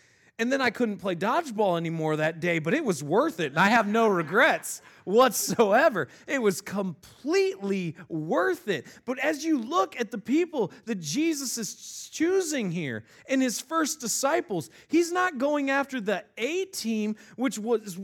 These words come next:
who we would think of to pick for what he's calling them to do.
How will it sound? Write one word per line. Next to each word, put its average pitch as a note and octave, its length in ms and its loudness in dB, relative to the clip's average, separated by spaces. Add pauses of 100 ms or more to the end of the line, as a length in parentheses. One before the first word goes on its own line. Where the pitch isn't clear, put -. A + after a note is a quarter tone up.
(100)
who A#3+ 180 2
we B3 260 2
would F4 320 -2
think G3 300 -4
of D#3 240 0
to D#3 140 -2
pick C#4+ 420 -10 (160)
for A3 140 0
what G#3+ 180 -2
he's G3 260 -2
calling C#4 600 -6
them A3 260 -4
to F#3+ 140 -10
do. B3 300 -4